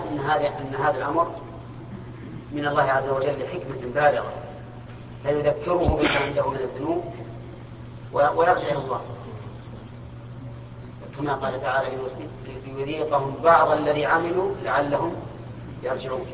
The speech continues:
أما المنافق والعياذ بالله فإنه على العكس من ذلك،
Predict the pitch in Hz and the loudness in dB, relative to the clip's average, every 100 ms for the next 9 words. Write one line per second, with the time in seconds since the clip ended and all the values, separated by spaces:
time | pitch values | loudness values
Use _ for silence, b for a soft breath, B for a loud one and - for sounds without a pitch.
0 | - - - - - - - - - - | -12 -12 -12 -12 -12 -12 -12 -14 -14 -14
1 | - - - 180 185 180 165 151 165 - | -14 0 4 6 8 8 8 4 4 4
2 | 147 139 131 127 123 127 127 139 147 143 | 4 2 2 2 2 -2 -2 -2 -2 2
3 | 135 - - - 127 123 131 127 - | 4 4 4 0 -2 -6 -4 -4 -6